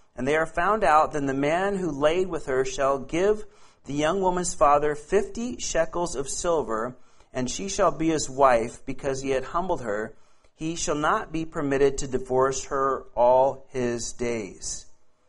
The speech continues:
A man shall not take his father's wife, nor uncover his father's bed. And so we end up here. Listen, if she's not betrothed, she's not engaged to marry somebody,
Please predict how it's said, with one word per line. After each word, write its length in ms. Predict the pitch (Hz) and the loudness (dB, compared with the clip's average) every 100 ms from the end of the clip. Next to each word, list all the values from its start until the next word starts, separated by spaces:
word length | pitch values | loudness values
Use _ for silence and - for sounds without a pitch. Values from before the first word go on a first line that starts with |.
| _ | _
A 60 | 120 | -6
man 260 | 127 139 | -2 -2
shall 220 | 139 151 131 | -2 -2 0
not 360 | 135 143 - | 0 0 -2
take 300 | - 147 143 | -4 -2 -4
his 200 | - 127 | -8 -8
father's 460 | - 143 139 117 113 | 0 4 4 2 -4
wife, 460 | 135 143 151 156 139 | 2 2 2 -2 -4
nor 220 | 135 110 | -4 -2
uncover 560 | 127 120 135 131 131 | -4 -2 -2 0 0
his 260 | 127 135 120 | -2 -4 -4
father's 680 | - 113 110 107 107 110 - - _ _ _ | -4 -2 -2 -2 -6 -8 -14 -20 _ _ _
bed. 320 | 127 117 - - - - _ - _ _ _ _ _ - | 0 0 -2 -12 -20 -20 _ -20 _ _ _ _ _ -8
And 80 | 127 | -4
so 160 | 160 | 0
we 160 | 143 160 | 0 0
end 180 | 180 196 | 2 4
up 180 | 185 | 4
here. 360 | - 156 147 143 - - - | 2 0 0 -2 -10 -20 0
Listen, 320 | 175 220 180 | 4 4 2
if 120 | 135 - | -2 -4
she's 280 | 240 214 | -6 -4
not 240 | 196 208 190 | 2 2 2
betrothed, 580 | 170 - 202 190 185 - | -2 0 2 2 0 -4
she's 180 | 202 | -4
not 200 | 180 190 | 0 0
engaged 520 | 151 143 170 196 196 - | -2 0 2 2 0 -6
to 60 | |
marry 340 | 175 175 180 175 | -2 0 2 0
somebody, 560 | - 175 170 175 175 | -2 0 2 2 2